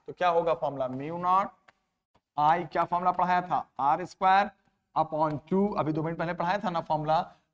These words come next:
एक्सिस पे क्या फॉर्मूला पढ़ाया था मैंने? दो मिनट नहीं हुआ है, फॉर्मूला भूल गए आप। म्यू नॉट आई आर स्क्वायर, रेडियस का स्क्वायर, टू एक्स स्क्वायर प्लस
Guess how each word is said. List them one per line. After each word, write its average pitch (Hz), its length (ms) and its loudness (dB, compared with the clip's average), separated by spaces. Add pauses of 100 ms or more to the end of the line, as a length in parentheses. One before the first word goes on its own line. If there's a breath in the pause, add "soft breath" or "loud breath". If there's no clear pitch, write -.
एक्सिस - 280 -14
पे 180 120 -6
क्या 175 180 -4
फॉर्मूला 180 300 -2
पढ़ाया 180 260 -2
था 180 120 -2
मैंने? 180 340 0 (560)
दो 196 160 4
मिनट 202 260 2
नहीं 190 220 0
हुआ 190 240 2
है, 190 260 2 (340)
फॉर्मूला 170 300 0
भूल 160 240 -4
गए 196 260 -4
आप। 196 320 0 (260)
म्यू 180 300 -4
नॉट 202 500 0 (320)
आई 185 560 0 (380)
आर 175 380 2
स्क्वायर, 196 480 2
रेडियस 175 420 -2
का 190 220 0
स्क्वायर, 196 440 0 (380)
टू 208 640 -2 (220)
एक्स - 260 -8
स्क्वायर 196 540 2 (380)
प्लस 180 260 0